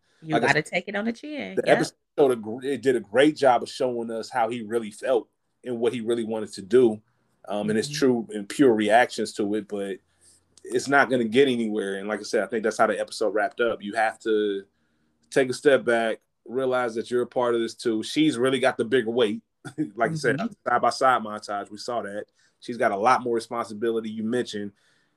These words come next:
Speaker 2: he going on dates. You can just go back and just be a nigga.
Speaker 1: You going on dates, you fucking bitches, you making money. Condola is off. <laughs>
Speaker 2: Yeah.
Speaker 1: Probably suffering. And I hate Condola. See what Lawrence is making me do? <laughs> Yeah.
Speaker 2: Right,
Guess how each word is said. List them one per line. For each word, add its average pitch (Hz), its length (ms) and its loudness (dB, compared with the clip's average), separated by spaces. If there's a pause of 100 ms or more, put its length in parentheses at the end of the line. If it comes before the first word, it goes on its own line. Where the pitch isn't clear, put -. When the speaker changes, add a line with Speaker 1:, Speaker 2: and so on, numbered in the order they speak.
(140)
Speaker 2:
he 143 160 2
going 135 280 6
on 123 180 2
dates. 117 340 4
You 131 120 -2
can 135 160 -4
just 110 140 -6
go 120 160 4
back 113 260 2
and 107 300 -6 (640)
just 110 200 -8
be 113 120 2
a 110 40 2
nigga. 120 300 0 (280)
Speaker 1:
You 285 220 6
going 302 280 6
on 240 180 6
dates, 240 440 2
you 262 160 2
fucking 202 380 0
bitches, 226 520 2
you 320 160 0
making 208 340 -4
money. 220 500 -2 (140)
Condola 240 460 2
is 220 220 2
off. - 280 0 (460)
<laughs> 339 120 -4 (680)
Speaker 2:
Yeah. 359 260 6
Speaker 1:
Probably 359 400 -6
suffering. 233 640 -4
And 233 120 -4
I 427 220 0
hate 247 240 -8
Condola. 151 460 -6 (100)
See 339 160 -10
what 302 160 -14
Lawrence 254 320 -12
is 220 140 -14
making 226 280 -8
me 226 140 -6
do? 220 300 -4 (100)
<laughs> - 140 -20
Yeah. 415 100 2 (1200)
Speaker 2:
Right, 131 160 6